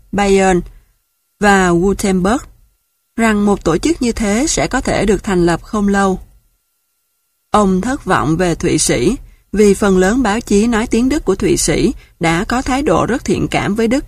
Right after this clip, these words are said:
trong chiến tranh. Người đứng đầu quân đội Thụy Sĩ là một người chịu ảnh hưởng của Phổ trong việc cải cách quân đội. Bức tranh của ông về Thụy Sĩ tối đi.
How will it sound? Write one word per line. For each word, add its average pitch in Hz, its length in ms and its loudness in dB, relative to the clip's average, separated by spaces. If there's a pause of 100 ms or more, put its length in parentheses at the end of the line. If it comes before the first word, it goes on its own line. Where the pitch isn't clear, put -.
trong 190 240 0
chiến 190 240 0
tranh. 190 280 0 (920)
Người 233 200 4
đứng 247 180 4
đầu 226 260 2
quân 226 180 0
đội 160 200 0
Thụy 151 240 0
Sĩ 156 340 0
là 254 200 -2
một 180 180 0
người 180 280 4
chịu 156 200 2
ảnh 170 140 0
hưởng 196 260 0
của 170 140 0
Phổ 147 400 0 (140)
trong 196 240 -2
việc 175 260 0
cải 151 160 -4
cách 247 240 -8
quân 196 200 -2
đội. 151 320 -2 (1000)
Bức 269 200 0
tranh 190 240 0
của - 120 2
ông 190 260 0
về 185 180 0
Thụy 151 240 -2
Sĩ 131 260 -2
tối 185 300 0
đi. 202 280 2